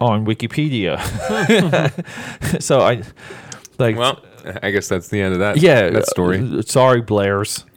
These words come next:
Speaker 2: Yeah.
Speaker 1: Uh,
Speaker 2: We, we would have gave you a better plug, but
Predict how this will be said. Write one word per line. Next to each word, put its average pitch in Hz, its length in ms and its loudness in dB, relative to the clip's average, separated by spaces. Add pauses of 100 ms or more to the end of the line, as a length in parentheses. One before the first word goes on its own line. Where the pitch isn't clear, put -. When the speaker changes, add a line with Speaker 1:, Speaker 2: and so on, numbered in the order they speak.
(140)
Speaker 2:
Yeah. 95 220 2
Speaker 1:
Uh, 101 340 2
Speaker 2:
We, 113 100 6
we 107 200 2
would 104 140 4
have 95 80 0
gave 95 200 2
you 87 160 2
a 82 60 -2
better 82 240 -2
plug, 82 360 -4
but 78 200 -4